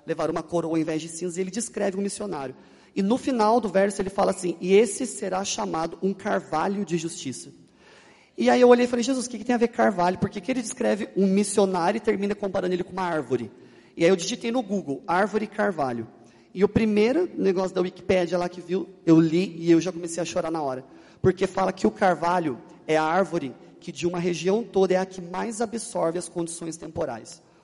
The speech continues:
Quando a galera quer saber o que tá acontecendo numa religião, eles logo observam o carvalho.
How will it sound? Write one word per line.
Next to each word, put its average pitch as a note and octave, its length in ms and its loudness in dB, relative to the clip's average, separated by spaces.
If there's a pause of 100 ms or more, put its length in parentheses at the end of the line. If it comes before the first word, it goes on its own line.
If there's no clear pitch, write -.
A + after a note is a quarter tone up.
(320)
Quando G#3+ 560 4
a G3 80 -2
galera G3+ 300 2
quer G3+ 160 -4
saber F#3+ 300 -4
o G#3+ 100 2
que - 220 -6
tá D4 100 -2
acontecendo A3+ 540 0
numa F#3 160 2
religião, F3 520 2
eles E3+ 240 0
logo E3+ 380 2
observam F3 480 -2
o E3 40 -6
carvalho. C#3+ 480 -4